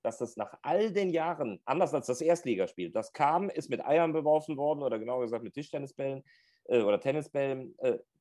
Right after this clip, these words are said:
völlig klar, dass du sagst, das war ein Fehlgriff, wieder weg damit. Ich hätte das Montagsspiel als, als Marke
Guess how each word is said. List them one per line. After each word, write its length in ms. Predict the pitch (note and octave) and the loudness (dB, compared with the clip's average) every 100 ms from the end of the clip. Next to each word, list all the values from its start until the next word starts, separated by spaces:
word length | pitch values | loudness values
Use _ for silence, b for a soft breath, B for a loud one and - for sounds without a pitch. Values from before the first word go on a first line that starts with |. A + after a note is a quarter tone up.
| - | -8
völlig 340 | - G#3+ G#3+ - | 0 2 2 2
klar, 220 | D#3+ D#3+ | 2 4
dass 140 | D#3 | 2
du 80 | - | -2
sagst, 300 | C3 C#3 - | -2 -2 -2
das 100 | B2 | -2
war 100 | B2+ | 0
ein 80 | G#2+ | -2
Fehlgriff, 400 | - D3 B2+ B2 | -4 -6 -4 -4
wieder 140 | A2+ G2+ | -2 -2
weg 160 | A#2+ - | -2 0
damit. 320 | F2 F2 - | -2 -2 -8
Ich 140 | A#2+ D3 | -8 -6
hätte 100 | B2 | -6
das 160 | A2 | -2
Montagsspiel 720 | B2+ D3 C3+ A2 - B2 A2+ - _ _ - | 0 2 0 0 -4 -2 -2 -4 _ _ -6
als, 380 | G2+ - - _ | -6 -6 -20 _
als 240 | G2 - - | -10 -8 -8
Marke 580 | G2+ C3 F#3+ F3 F3 | 0 4 4 4 -2